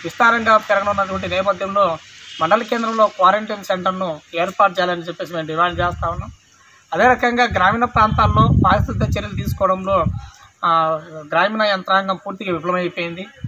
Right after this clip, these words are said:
వర్షాకాలం, మరోవైపు దోమలు, ఈగల బెడలతో అనేక రోగాలు చుట్టుముట్టుతున్న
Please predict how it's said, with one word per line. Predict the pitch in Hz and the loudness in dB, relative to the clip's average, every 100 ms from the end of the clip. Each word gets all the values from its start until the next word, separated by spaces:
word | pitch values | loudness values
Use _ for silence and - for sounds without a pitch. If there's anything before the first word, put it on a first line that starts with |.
| - - 165 | -4 -2 0
వర్షాకాలం, | 160 226 226 214 214 233 247 | 0 2 4 6 6 6 4
మరోవైపు | 175 175 202 220 208 185 | 4 4 2 0 -6 -6
దోమలు, | 175 190 202 208 | 0 2 2 -2
ఈగల | 185 196 | -2 -2
బెడలతో | 185 180 180 - 190 160 151 _ _ - | 0 -2 -2 0 0 0 -4 _ _ -10
అనేక | 165 214 220 | -2 0 4
రోగాలు | 202 208 214 208 | 6 8 6 4
చుట్టుముట్టుతున్న | - 190 185 185 196 | 0 -6 -4 -2 -2